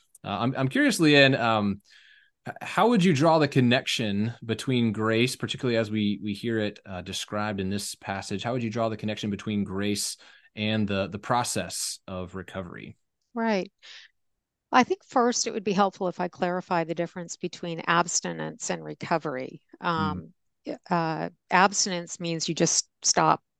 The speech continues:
Speaker 2: using whatever substance you've been addicted to. And,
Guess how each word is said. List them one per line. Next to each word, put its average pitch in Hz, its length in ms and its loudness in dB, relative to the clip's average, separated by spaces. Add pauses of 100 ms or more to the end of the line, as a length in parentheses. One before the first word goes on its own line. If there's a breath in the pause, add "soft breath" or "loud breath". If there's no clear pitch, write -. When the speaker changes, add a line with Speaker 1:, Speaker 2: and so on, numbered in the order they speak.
(140)
Speaker 2:
using 147 500 0 (160)
whatever 160 400 4
substance - 840 0
you've 156 260 -2
been 143 300 6
addicted 170 540 4
to. 147 360 4 (560 loud breath)
And, 175 640 4